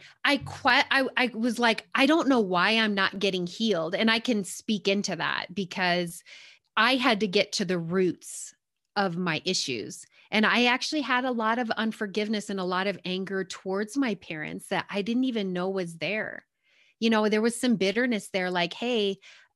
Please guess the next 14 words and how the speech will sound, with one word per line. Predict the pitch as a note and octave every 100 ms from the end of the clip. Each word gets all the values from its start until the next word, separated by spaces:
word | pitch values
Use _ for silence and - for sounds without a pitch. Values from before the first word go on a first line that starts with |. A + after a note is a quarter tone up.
| _
you | A3+ A#3
know, | A3 G#3+
while | G#3 G3 G3 -
other | A3 A3+ B3
kids | B3 A#3 G#3+ G3+ G#3+
were | G#3
getting | F#3+ G3+ G3+ G#3
to | - F#3+
be | F#3+ F#3 F#3+ G3 G3 F#3+ - - _ _ _ _ -
at | G#3 F#3+ -
gymnastics | F3 G3 G3 G3+ A3+ - A3+ A3+
meets | G#3+ G#3+
and | F#3 F3+
softball | - G#3+ C4 - - F#3+ F3+ F3+ F3+